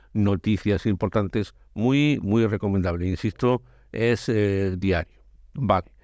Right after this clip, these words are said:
Ahora, eh, hay otro que es F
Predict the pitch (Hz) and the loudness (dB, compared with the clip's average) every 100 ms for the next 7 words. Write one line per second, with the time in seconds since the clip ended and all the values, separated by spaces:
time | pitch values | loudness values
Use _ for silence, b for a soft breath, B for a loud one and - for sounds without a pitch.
0 | b b b 135 165 190 190 _ - 110 | b b b 4 6 4 -2 _ -8 -4
1 | 101 101 101 - 110 107 110 - 120 120 | 0 0 -2 -2 0 2 0 -2 -2 0
2 | 127 123 - 117 131 - - 123 110 127 | 0 -2 -2 -2 -4 -10 -4 -4 -2 -2
3 | 127 | -4